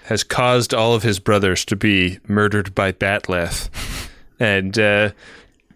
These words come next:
you know, he's, he's got a little bit of the, uh, of a Kung Fu, The Legend Continues vibe as he enters this hall. You know, he's in,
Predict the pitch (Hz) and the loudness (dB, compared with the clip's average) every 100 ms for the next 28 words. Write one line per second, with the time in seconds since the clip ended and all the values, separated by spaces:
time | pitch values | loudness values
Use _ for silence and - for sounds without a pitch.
0 | _ _ _ 165 160 147 175 - 139 147 | _ _ _ 2 2 4 0 0 0 0
1 | 147 165 147 135 127 120 127 120 _ _ | 2 2 4 4 2 2 2 0 _ _
2 | 127 120 113 - - 120 110 107 104 - | 0 2 0 -2 -4 0 4 4 2 -2
3 | _ - 110 98 95 113 92 - 139 110 | _ -2 0 2 0 0 -2 -2 0 0
4 | 107 - 120 117 110 104 110 117 107 117 | 0 2 2 4 4 4 4 2 0 0
5 | 104 113 110 117 110 131 120 120 123 123 | 0 2 2 2 0 2 2 2 0 -2
6 | 123 - - 123 131 123 135 117 - 123 | -8 -8 -2 0 2 2 2 2 2 2
7 | 139 123 127 123 117 113 110 107 110 | 2 2 2 0 2 4 2 2 0